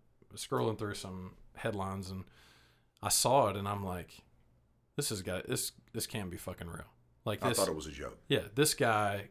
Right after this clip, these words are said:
Speaker 1: cannot be dead because, like, he was one of the people that, I mean, musically, like, when I was super huge into music and trying to become an artist, like, he influenced me. Like, his ability to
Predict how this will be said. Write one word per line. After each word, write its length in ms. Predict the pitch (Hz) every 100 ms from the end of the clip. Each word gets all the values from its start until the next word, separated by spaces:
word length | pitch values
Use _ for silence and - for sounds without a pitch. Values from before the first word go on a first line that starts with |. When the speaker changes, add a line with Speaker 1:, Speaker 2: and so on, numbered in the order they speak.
| -
Speaker 1:
cannot 400 | 120 107 98 98
be 80 |
dead 360 | 98 95 90 87 - _ _ _ -
because, 560 | 123 139 117 107 - - - _ - - -
like, 320 | 104 - - _ _ _ _ _ _ _
he 200 | - 170
was 180 | 170 120
one 220 | 113 127
of 120 | 117
the 80 | 104
people 420 | - 117 110 104 98
that, 340 | 95 95 - - - - - _ _ _ _
I 120 | 156 175
mean, 240 | 147 117
musically, 760 | 113 143 185 143 120 107 107 107
like, 200 | 110 107
when 120 | 113 110
I 80 |
was 180 | 120 110 104 - 113
super 320 | - 139 -
huge 240 | 123 110
into 160 | 107 101
music 320 | 104 101 98
and 120 | 104 95
trying 180 | 107
to 60 | 101
become 180 | 92 98
an 60 |
artist, 380 | 95 98 95 -
like, 260 | 95 92 - - - - - _
he 200 | - 127
influenced 520 | 160 170 104 90 -
me. 100 | 85 - _ -
Like, 160 | 107
his 320 | - 135 139
ability 540 | 123 120 123 120 113 107
to 380 | - 107 101